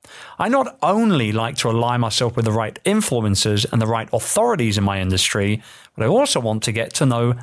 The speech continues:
them intimately. One of the best ways that you can do that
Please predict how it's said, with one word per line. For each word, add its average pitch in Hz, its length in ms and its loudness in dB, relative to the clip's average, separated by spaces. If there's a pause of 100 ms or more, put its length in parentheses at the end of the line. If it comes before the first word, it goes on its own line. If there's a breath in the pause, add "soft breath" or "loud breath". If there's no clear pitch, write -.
them 127 320 -2 (300)
intimately. 110 920 0 (580 loud breath)
One 147 140 0
of 151 100 0
the 135 80 0
best 190 460 0
ways 170 360 2
that 139 60 0
you 127 160 0
can 123 220 2
do 190 240 4
that 104 340 -2